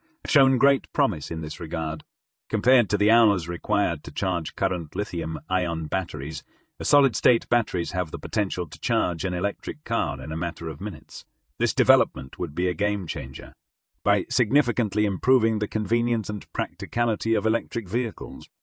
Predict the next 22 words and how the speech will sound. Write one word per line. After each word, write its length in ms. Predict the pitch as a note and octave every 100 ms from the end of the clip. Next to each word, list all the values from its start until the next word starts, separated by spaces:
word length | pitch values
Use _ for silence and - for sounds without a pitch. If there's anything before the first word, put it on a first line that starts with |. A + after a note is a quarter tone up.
| _ _ -
Wireless 460 | A2+ D3+ G2+ C2 -
charging 560 | - C#2+ C#2 - D#2 - _ -
is 140 | G#2+
another 260 | C3 D#3 A2+
groundbreaking 960 | F2+ G2 G#2 F#2+ - G#2 G#2 G2 G2
technology 560 | F#2+ F#2+ G#2 G2+ F#2+ G2+
that 160 | F#2+ -
holds 300 | A2+ G2+ A2
immense 300 | C3 A#2 -
potential 600 | - - C#3+ B2+ D#2+ D2
for 200 | - F#2+
electric 420 | F2+ - - D#2+
car 300 | A#2+ A#2 E2
owners. 400 | C2+ B1+ B1+ - _ _ _
Imagine 420 | G#2 C#3+ C#3 C#3+
being 200 | B2+ C3
able 220 | C3 A#2+ A2
to 100 | G#2+
charge 380 | C3 A#2+ A2
your 160 | A#2 G#2+
vehicle 480 | A2+ A#2+ - A2 G#2
without 340 | A2 B2+ B2